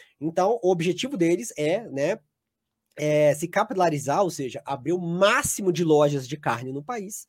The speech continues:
pra poder aumentar o seu faturamento e a empresa crescer. Então, esse, esse é o sistema, né, que funciona por trás do mercado financeiro e da Bolsa de Valores.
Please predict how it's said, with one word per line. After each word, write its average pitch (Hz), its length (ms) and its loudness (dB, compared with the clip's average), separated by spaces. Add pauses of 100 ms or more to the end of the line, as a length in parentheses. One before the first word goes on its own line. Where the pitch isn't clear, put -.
(340)
pra 277 140 0
poder 185 220 2
aumentar 185 500 2
o 240 60 2
seu 233 160 -8
faturamento 156 680 -2
e 160 60 0
a 160 40 0
empresa 143 400 -4
crescer. - 540 -12 (520)
Então, 175 320 0
esse, 302 440 4
esse 233 480 2
é 220 80 8
o 240 100 4
sistema, 185 880 0 (360)
né, 151 120 0
que 156 140 -6
funciona 175 480 -4
por 190 200 -8
trás 156 360 0
do 151 120 -4
mercado 147 400 -4
financeiro 151 580 -6 (320)
e 175 60 0
da 208 120 10
Bolsa 156 280 0
de 160 80 -4
Valores. 143 500 -2